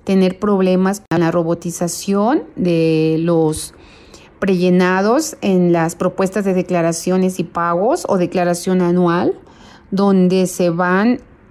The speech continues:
enfocando estos robots a lo que estamos timbrando, a los F D Is timbrados.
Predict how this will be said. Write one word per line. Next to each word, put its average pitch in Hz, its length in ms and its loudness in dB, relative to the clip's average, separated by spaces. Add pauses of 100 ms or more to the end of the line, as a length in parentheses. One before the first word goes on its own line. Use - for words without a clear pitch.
(160)
enfocando 190 1120 0
estos 202 420 -2
robots 240 640 0 (600)
a 196 240 -2
lo 220 540 0
que 208 320 -2
estamos 190 600 -2
timbrando, 165 680 0 (540)
a 185 160 0
los 175 560 2
F 214 240 -2
D 190 100 0
Is 214 240 -2
timbrados. 165 840 -2